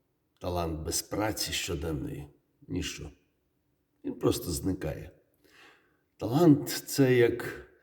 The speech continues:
Свічка, запалена Богом і дана тобі в руки. І ти мусиш берегти це полум'я,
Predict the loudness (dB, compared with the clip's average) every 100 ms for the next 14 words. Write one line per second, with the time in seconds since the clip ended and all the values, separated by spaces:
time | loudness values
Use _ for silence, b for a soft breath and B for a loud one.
0 | b b _ _ -12 -8 -4 -4 -4 -10
1 | -14 -16 -20 _ _ -10 -6 -6 -4 -6
2 | -6 -6 -6 -4 -4 -6 -12 -18 _ _
3 | _ -8 -6 -4 -6 -8 -14 -14 -12 -10
4 | -10 -10 -14 -18 -20 _ _ _ _ _
5 | _ _ _ _ _ -6 -2 -2 -2 -4
6 | -8 -14 _ _ _ _ _ -10 -8 -8
7 | -10 -8 -8 -8 -10 -14 -4 -2 -2 -6
8 | -12 -12 -10 -10 -10 -14 -16 -18 -20